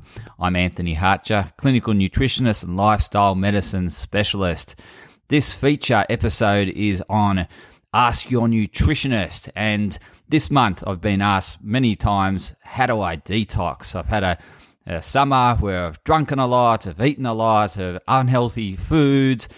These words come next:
and I really wanna get started with a detox. So here's a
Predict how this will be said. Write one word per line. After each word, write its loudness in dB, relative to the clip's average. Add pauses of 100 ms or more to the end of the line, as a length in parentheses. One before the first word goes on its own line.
(160)
and -4
I 2
really 2
wanna 0 (140)
get 0
started 2
with -4
a -6
detox. -2
So -4
here's 0
a 2